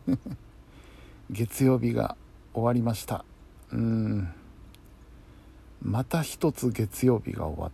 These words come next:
たっていう。月曜日が、あの、僕的には、なんて言うんでしょう、週の区切りですね。うん。月曜日を境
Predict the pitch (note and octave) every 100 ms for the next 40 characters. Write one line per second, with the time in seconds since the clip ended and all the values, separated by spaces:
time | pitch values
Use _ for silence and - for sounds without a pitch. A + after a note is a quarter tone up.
0 | - - - - - - B2 - A3 A3+
1 | E3 C#3 A2 G1+ - A2+ A#2 A2+ A2 G#2+
2 | A#2+ - C#3 - C#3 B2+ F#2+ - - -
3 | - - - - - - - - - -
4 | - - - - A#2+ A#2+ A2+ G#2+ F#2 E2+
5 | F2+ - - C#3 A2 G2 - B2+ C3+ C#3+
6 | C#3+ C#3+ D3 C#3+ C3+ A#2+ F2 - G2 A#2
7 | A2 - - - - - - - - -
8 | - - - - - - - - - -
9 | - - - - - A2 G#2+ G#2 F#2 F2
10 | F2 - - - B2 B2+ B2 - F#3+ E3+
11 | D#3+ -